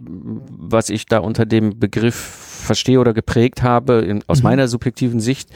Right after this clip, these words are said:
Speaker 1: ist eben halt, es ist sehr ähnlich dem, was wir kennen aus dem, aus dem Handwerk, ne? Aus,
Speaker 2: Mhm.
Speaker 1: wir haben
Speaker 2: Mhm.
Speaker 1: Lehrlinge, wir haben Gesellen, wir haben Meister.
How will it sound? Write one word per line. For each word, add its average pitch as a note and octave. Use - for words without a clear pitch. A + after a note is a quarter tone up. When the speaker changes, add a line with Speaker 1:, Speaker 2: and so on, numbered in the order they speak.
Speaker 1:
ist -
eben A#2
halt, A2+
es B2+
ist D#3
sehr D3
ähnlich D3
dem, C#3
was C3
wir A#2+
kennen B2+
aus -
dem, A2+
aus -
dem A#2
Handwerk, B2+
ne? D3+
Aus, G#2+
Speaker 2:
Mhm. C3
Speaker 1:
wir A#2
haben A2+
Speaker 2:
Mhm. A2
Speaker 1:
Lehrlinge, A3
wir A2
haben G#2
Gesellen, C#3
wir A#2+
haben A2+
Meister. A2+